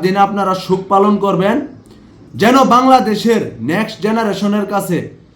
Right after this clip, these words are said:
আমরা দেশনেত্রী বেগম খালেদা জিয়ার জন্য বলতে পারি, সেই আদর্শে আমরা সবাই আদর্শিত হব। আজকে আমরা গভীরভাবে শোকাহত। আমার কথা এই পর্যন্তই।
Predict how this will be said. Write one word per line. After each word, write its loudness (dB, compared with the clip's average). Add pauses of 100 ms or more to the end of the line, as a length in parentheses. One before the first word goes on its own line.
(200)
আমরা -2
দেশনেত্রী -2
বেগম -2
খালেদা -2
জিয়ার 2
জন্য 0 (460)
বলতে 2
পারি, 0
সেই 0
আদর্শে 0
আমরা 0
সবাই -2 (200)
আদর্শিত -4
হব। -2 (800)
আজকে -2
আমরা 2
গভীরভাবে 2
শোকাহত। -2 (840)
আমার -2
কথা -4
এই 4
পর্যন্তই। -2